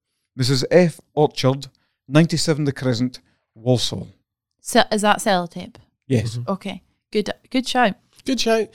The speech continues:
Speaker 1: We're giving it a
Speaker 3: Although
Speaker 2: Wouldn't
Speaker 3: in
Speaker 2: do it, but good shout.
Speaker 3: although
Speaker 1: Why would you not do it?
Speaker 2: You just hoover it up.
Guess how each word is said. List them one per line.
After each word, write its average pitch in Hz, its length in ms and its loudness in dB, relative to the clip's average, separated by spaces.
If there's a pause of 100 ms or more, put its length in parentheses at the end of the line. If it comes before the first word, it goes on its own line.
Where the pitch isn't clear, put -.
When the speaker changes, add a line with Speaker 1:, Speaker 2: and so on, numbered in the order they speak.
Speaker 1:
We're 147 120 -10
giving 202 240 2
it - 80 -2
a 147 100 -4 (260)
Speaker 3:
Although 226 200 4
Speaker 2:
Wouldn't 220 140 10 (100)
Speaker 3:
in 233 60 2
Speaker 2:
do 233 40 6
it, 226 320 4
but 196 380 0
good 196 180 2
shout. 185 380 -4 (400)
Speaker 3:
although 185 180 0
Speaker 1:
Why - 80 6
would 349 140 4
you 359 100 0
not - 160 -4
do 381 140 4
it? - 280 0
Speaker 2:
You 302 120 -8
just - 300 -8
hoover 302 360 0
it 302 80 2
up. - 340 -2